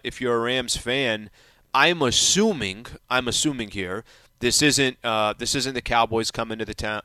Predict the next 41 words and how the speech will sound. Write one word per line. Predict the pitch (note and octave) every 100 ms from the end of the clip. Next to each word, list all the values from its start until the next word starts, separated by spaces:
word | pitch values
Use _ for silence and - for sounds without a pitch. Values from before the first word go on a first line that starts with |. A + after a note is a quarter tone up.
| _
to | A#2+
town. | - A2 A2 A2
This | G#2+ A2
isn't | A#2+ A#2+
the |
Niners | A2+ G#2+ G#2+ G#2
coming | A#2 G#2+
to | G#2
town. | - A2 G#2+
This | A2 -
isn't | A#2+ C3
the | C3
Packers | - A2+ A2+ A#2 -
coming | B2+ A2+ A2
to |
town. | - A2 G#2+
It's | G#2+ D3
not | C3+
one | C#3 B2
of | A#2
these | A2+ -
iconic, | A2 - - B2 B2
iconic | A2+ A2 - A#2+ A2
fan | - B2 B2
bases | A#2 A#2 A#2 G#2+ - - - _
and | A2+ G#2
franchises. | C3 C#3 D3 A#2+ A2 A2+ G#2+ - - - - _
I'm | D3 F3+
assuming | E3 F#3+ E3+ D3+
they | C#3
get | C3+ C#3 -
a | C3
real | C3 C#3 C3+ A#2+
home | - C#3 C3
field | - C3 A2+
advantage | G2 A#2+ B2 A2 -
tonight, | - G#2 G#2 G#2+ -
and, | G#2 G#2 -
you | A#2
know, |
obviously | A#2 A#2+ A#2+ A#2 A2+